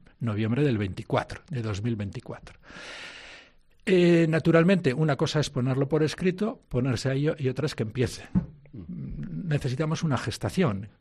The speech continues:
como nosotros mismos, los seres humanos, ¿no? Necesitamos una gestación. Las diócesis propiamente se pusieron en marcha en la primavera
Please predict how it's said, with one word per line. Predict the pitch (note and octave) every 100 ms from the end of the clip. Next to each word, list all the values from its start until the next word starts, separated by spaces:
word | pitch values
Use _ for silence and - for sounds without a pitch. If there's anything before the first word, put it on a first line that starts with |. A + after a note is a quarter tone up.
| - - -
como | - A#2+ A#2+ A#2+ A#2+ A#2 A#2+ A#2+ - -
nosotros | E3 C#3+ C#3+ C#3+ G3 - B2+
mismos, | C#3 C#3 A2+ A2
los | A2
seres | - D3+ C3 B2
humanos, | B2 A2+ G2 G#2+ -
¿no? | C3 - F#2 - -
Necesitamos | A2+ A2 A#2+ C3+ -
una | D3
gestación. | - - A2 A2+ - - -
Las | D3 D3+ D3
diócesis | G#3+ G#3+ G3+ G#3+ G3 - -
propiamente | - F#3+ F#3+ F3 F3 E3+
se | C#3+
pusieron | C#3 C#3 D3+
en | D3 C#3+
marcha | C#3+ - D3
en | B2
la | A2+ A2+
primavera | B2 A2+ A2 C#3+ D3+ E3 E3+